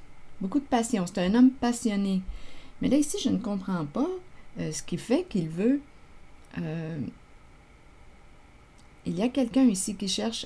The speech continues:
à faire du mal à l'autre. Il y a une lutte de pouvoir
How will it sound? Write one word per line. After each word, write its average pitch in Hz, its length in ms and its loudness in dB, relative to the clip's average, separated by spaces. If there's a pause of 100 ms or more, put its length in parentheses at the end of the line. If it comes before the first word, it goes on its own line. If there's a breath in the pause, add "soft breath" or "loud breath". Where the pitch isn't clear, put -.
à 190 180 0
faire 240 320 2
du 196 140 0
mal 196 460 2
à 160 120 -4
l'autre. 156 440 -6 (4000)
Il 185 120 -2
y 175 60 -4
a 240 60 6
une 214 200 6
lutte 247 240 0
de 185 60 -2
pouvoir 180 600 -2